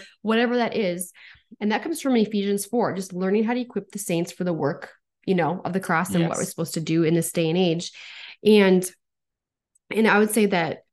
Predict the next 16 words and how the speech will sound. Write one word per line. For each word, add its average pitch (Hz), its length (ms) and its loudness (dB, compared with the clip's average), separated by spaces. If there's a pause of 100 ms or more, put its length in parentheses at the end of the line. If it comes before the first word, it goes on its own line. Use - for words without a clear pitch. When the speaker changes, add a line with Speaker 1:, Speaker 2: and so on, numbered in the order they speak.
(120)
Speaker 1:
it's 214 140 -2
also 226 240 -2
our 233 140 4
job 180 540 -2 (160)
potentially 208 500 0
to 202 160 0
disciple. 180 800 -4 (340)
Disciple 226 560 4
is, 208 200 4
like, 196 160 2
coming 208 280 4
alongside 185 1300 0 (440)
people 202 360 2
in 247 120 4
life 160 380 0 (340)
Speaker 2:
Yep. - 140 -8